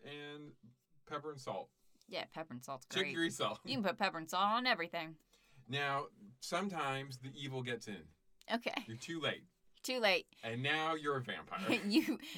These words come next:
Speaker 2: you recited the spell wrong. You called it Protegi.
Speaker 1: <laughs> You called it, you said it wrong.
Speaker 2: You said it wrong. So now they're inside.
Speaker 1: Czar is inside. He's turned you into a
Speaker 2: Oh,
Speaker 1: vampire.
Speaker 2: God, Czar. He's terrifying.
Speaker 1: So, if you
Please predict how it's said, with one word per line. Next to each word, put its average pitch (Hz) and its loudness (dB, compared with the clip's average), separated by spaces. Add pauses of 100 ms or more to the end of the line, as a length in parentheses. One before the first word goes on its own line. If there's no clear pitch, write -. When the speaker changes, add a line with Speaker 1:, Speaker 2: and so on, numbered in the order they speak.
(120)
Speaker 2:
you 226 2
recited 247 8
the 247 2
spell 220 8
wrong. 202 8
You 160 0
called 202 8
it 196 2
Protegi. 147 0
Speaker 1:
<laughs> 196 -4
You 196 -4
called 226 2
it, 202 2
you - 4 (100)
said 196 6
it 202 2
wrong. 143 4
Speaker 2:
You 208 0
said 311 12
it 254 10
wrong. 175 8 (280)
So - -6
now 185 10
they're 285 8
inside. 135 4 (240)
Speaker 1:
Czar 156 4
is 175 0
inside. 127 0
He's 101 -10
turned 196 -2
you 175 -2
into 135 -4
a 110 -2
Speaker 2:
Oh, - -4 (340)
Speaker 1:
vampire. 190 6
Speaker 2:
God, 202 12
Czar. 185 6
He's 185 -12
terrifying. 190 -6 (180)
Speaker 1:
So, 156 0 (480)
if 139 0
you 123 -2